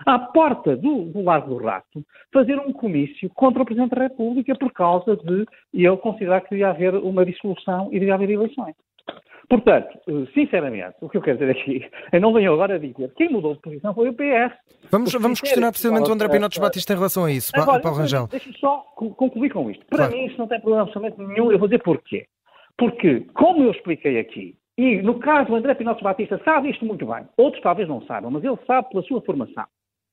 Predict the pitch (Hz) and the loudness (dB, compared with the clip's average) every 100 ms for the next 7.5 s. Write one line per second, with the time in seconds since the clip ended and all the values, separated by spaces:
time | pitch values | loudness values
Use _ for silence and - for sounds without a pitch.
0 | _ _ - 139 196 - _ _ - - | _ _ -8 -4 -4 -8 _ _ -20 -20
1 | - _ _ 294 240 117 - 294 320 - | -20 _ _ 4 6 4 -2 2 2 0
2 | - - 277 285 269 208 277 226 170 180 | -8 -2 2 2 2 0 -2 -2 0 2
3 | 147 135 143 269 208 139 110 90 110 135 | 2 2 2 2 2 0 -4 -4 -8 -12
4 | _ - 175 240 320 302 - 196 226 302 | _ -20 -2 2 2 0 -10 -4 0 2
5 | 311 202 190 220 214 202 165 185 185 196 | 0 -2 -2 -2 -4 -6 -2 -2 -4 -6
6 | 233 220 - 226 208 214 233 226 247 - | -4 -4 -4 -4 -2 -4 -6 -4 -6 -4
7 | 277 277 196 151 104 | -6 -2 0 0 -2